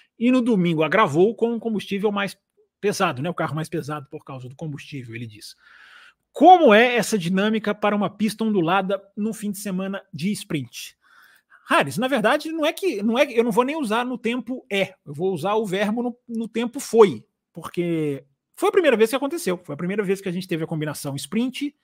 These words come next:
ó, luzinha do Pix piscando aqui, legal. A gente viu a combinação sprint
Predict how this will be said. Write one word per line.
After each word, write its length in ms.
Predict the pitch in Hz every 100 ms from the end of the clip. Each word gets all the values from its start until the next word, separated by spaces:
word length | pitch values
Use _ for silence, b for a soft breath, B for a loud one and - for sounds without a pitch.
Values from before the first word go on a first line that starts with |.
| _ _ _ -
ó, 200 | 160 - _ _ -
luzinha 300 | 165 131 170
do 100 | 151
Pix 240 | 170 -
piscando 380 | - - 175 151
aqui, 240 | 120 110 _
legal. 320 | 156 170 - _ B B B B _
A 80 | 147
gente 240 | 170 202
viu 240 | 196 226 208
a 60 |
combinação 640 | 175 208 196 170 - 123 92 _ _ _ _ _ _ _ -
sprint 680 | 180 - - 240 285 330